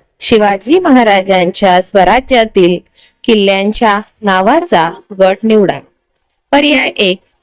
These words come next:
चित्तोड, आमेर, पर्याय दोन रायगड, सिंधुदुर्ग, पर्याय तीन गाविलगड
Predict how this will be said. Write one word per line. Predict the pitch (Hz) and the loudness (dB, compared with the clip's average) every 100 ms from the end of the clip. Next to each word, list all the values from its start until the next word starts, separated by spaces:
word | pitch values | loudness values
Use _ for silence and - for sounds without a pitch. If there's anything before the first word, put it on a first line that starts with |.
| _ | _
चित्तोड, | - 220 _ 214 214 247 262 269 262 | -4 -4 _ 2 2 0 -8 -12 -6
आमेर, | 247 262 185 180 214 _ _ _ - | 0 0 0 -2 -8 _ _ _ -16
पर्याय | 262 202 190 190 180 | -4 -2 0 0 0
दोन | 175 240 208 240 - _ _ _ _ - | 2 2 2 -2 -10 _ _ _ _ -2
रायगड, | 196 220 226 262 302 | 0 0 2 2 0
सिंधुदुर्ग, | - 330 330 311 220 175 165 165 160 _ _ | -2 0 2 2 0 0 2 0 -2 _ _
पर्याय | 202 196 233 294 330 | -2 0 0 0 -2
तीन | - 190 156 170 _ _ _ - | 0 0 0 -4 _ _ _ -4
गाविलगड | 170 185 254 277 269 262 | -2 0 0 2 4 2